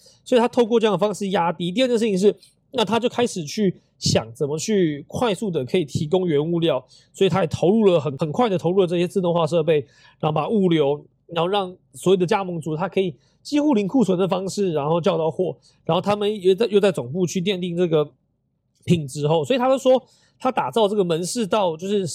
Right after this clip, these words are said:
中央厨房做好的东西到门市，大概就是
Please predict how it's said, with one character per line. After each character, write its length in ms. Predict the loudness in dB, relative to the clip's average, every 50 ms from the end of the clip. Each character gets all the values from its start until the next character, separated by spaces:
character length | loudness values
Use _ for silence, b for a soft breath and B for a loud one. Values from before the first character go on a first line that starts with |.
| -12 -10 _
中 160 | -2 0 2
央 120 | 2 0 0
厨 160 | 0 -2 0
房 180 | -2 -2 -4
做 200 | 0 2 2 2
好 120 | 2 2 0
的 80 | -4 -4
东 200 | -4 -4 -4 -4
西 160 | -6 -6 -4
到 140 | -2 -2 -2
门 200 | -4 -6 -10 -10
市， 160 | -10 -10 -8
大 140 | -6 -4 -4
概 120 | -2 -2 -2
就 140 | -2 -4
是 220 | -4 -2 -2 -2